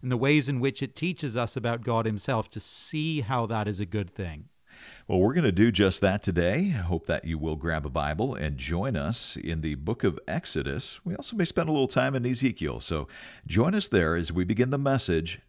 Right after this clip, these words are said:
Speaker 2: The Jealous God. Here is Jonathan.
Speaker 1: I do wonder if you've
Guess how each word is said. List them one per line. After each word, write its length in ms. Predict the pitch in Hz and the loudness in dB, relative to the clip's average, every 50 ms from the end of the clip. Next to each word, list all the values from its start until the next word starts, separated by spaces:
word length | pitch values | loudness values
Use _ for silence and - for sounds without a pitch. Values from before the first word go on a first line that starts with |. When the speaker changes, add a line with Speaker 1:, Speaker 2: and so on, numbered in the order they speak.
| - - | -8 -6
Speaker 2:
The 100 | 85 76 | -6 -6
Jealous 520 | 65 67 - 78 76 80 90 117 113 - | -4 -4 -4 -2 -2 -2 -2 -2 -2 -2
God. 440 | - 85 67 65 62 55 53 - - - _ _ _ _ _ _ | -2 -2 -2 -2 -4 -6 -8 -12 -16 -20 _ _ _ _ _ _
Here 220 | - - 58 50 | -8 -8 -6 -6
is 140 | 64 71 - | -6 -6 -4
Jonathan. 500 | - 82 64 57 52 - - - - - - _ _ _ _ _ _ _ _ _ _ _ _ _ _ _ _ - | -4 -4 -4 -4 -6 -12 -16 -18 -20 -20 -20 _ _ _ _ _ _ _ _ _ _ _ _ _ _ _ _ 0
Speaker 1:
I 100 | 165 170 | 0 2
do 180 | 165 240 247 | 2 2 2
wonder 400 | 185 156 185 196 190 151 147 139 | 4 6 6 4 4 4 4 4
if 200 | 139 143 135 - | 4 4 4 2
you've 280 | - 165 165 160 143 156 | 0 2 4 4 2 2